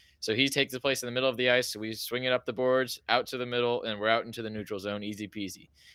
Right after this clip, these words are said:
And once we figured that out, I mean, we were flying. And it was proven in that second period. We had so many shots on goal.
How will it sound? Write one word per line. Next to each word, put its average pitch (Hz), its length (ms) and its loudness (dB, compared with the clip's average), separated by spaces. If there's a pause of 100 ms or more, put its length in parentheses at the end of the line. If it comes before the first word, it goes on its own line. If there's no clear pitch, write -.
And 113 120 0
once 127 180 4
we 127 60 2
figured 127 320 4
that 120 180 10
out, 120 300 8 (180)
I 113 100 0
mean, 104 320 -4 (120)
we 120 140 4
were 110 120 2
flying. 95 520 0 (260)
And 101 420 0
it 117 60 2
was 110 140 2
proven 135 360 2
in 110 80 2
that 101 180 0
second 101 300 0
period. 107 340 0
We 107 280 -2 (300)
had 101 260 -4
so 165 360 6
many 107 160 2
shots 95 320 2
on 98 140 -6
goal. 104 340 0